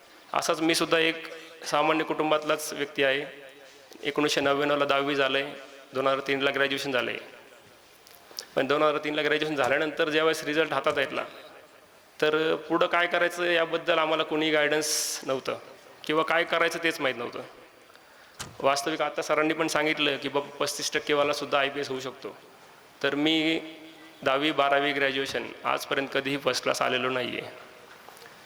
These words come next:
परंतु ज्या टायमाला दिशा भेटली आणि चांगला मित्रवर्ग भेटला, तुम्हाला चांगला मित्रवर्गसुद्धा मिळवणं गरजेचं आहे. जसं की आता तुम्ही पाथफाइंडर अकॅडमीमध्ये इतके मुलं आलात, तुम्हाला कोणीतरी मुलांनी,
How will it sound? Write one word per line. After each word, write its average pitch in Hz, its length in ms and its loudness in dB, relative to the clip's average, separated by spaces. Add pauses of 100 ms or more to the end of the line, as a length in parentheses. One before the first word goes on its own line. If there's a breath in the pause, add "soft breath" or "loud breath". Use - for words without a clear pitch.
(540)
परंतु 156 300 2
ज्या 151 180 2
टायमाला 156 360 2 (460)
दिशा 151 220 0
भेटली 135 380 -2 (640)
आणि 139 220 2
चांगला 160 400 2
मित्रवर्ग 170 520 2
भेटला, 117 260 -4
तुम्हाला 156 440 -6
चांगला 147 320 2
मित्रवर्गसुद्धा 160 960 2
मिळवणं 151 460 0
गरजेचं 135 360 0
आहे. 120 180 0 (960)
जसं 139 220 2
की 156 100 0
आता 151 160 0
तुम्ही 156 260 -2
पाथफाइंडर 151 540 2
अकॅडमीमध्ये 147 600 0
इतके 147 220 -4
मुलं 147 280 0
आलात, 139 260 2 (540 loud breath)
तुम्हाला 160 260 0
कोणीतरी 170 380 0
मुलांनी, 160 680 2